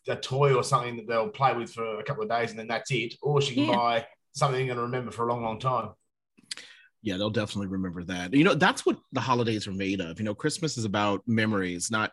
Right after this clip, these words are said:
Speaker 3: gifts, you know?
Speaker 1: Yeah,
Speaker 2: Mm-hmm.
Speaker 1: exactly. Exactly.
Speaker 3: No, that's, that's very cool. So how's the love of your life? Where is she tonight?
Speaker 2: Sarah.
Speaker 1: Uh, she's, uh, she's out there keeping the kids, um, keeping the kids quiet while we do this.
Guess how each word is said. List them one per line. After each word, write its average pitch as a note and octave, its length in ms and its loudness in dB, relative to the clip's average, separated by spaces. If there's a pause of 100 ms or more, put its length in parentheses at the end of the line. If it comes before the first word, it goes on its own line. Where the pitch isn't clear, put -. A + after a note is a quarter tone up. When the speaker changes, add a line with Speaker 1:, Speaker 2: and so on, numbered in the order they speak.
Speaker 3:
gifts, F#2+ 400 -2
you F#2 100 -4
know? G#2+ 220 -4 (420)
Speaker 1:
Yeah, G#3 200 0
Speaker 2:
Mm-hmm. G3 160 -4
Speaker 1:
exactly. - 400 -4 (300)
Exactly. G#2 460 -6 (260)
Speaker 3:
No, A#2 160 2
that's, A#2+ 260 0
that's A#2 300 -2
very G#2 260 0
cool. G#2+ 220 -4
So G#2+ 100 -4
how's D3+ 180 4
the D#3 100 6
love D#3 180 8
of D#3 60 4
your D3+ 120 8
life? C#3 460 4
Where D#3 180 2
is E4 80 2
she G2+ 200 -4
tonight? G#2 360 -8
Speaker 2:
Sarah. F#3 380 -4 (240)
Speaker 1:
Uh, D#3 180 6
she's, E3 300 2
uh, D3+ 160 2
she's D#3 200 0
out D#3+ 140 4
there D#3 160 6
keeping D#3 240 0
the C#3 60 0
kids, C#3 360 -2
um, C3+ 500 0
keeping C#3+ 180 -4
the B2 60 -4
kids C#3+ 180 2
quiet D3 320 4
while C#3+ 120 6
we C#3+ 100 6
do D3 140 6
this. - 540 -2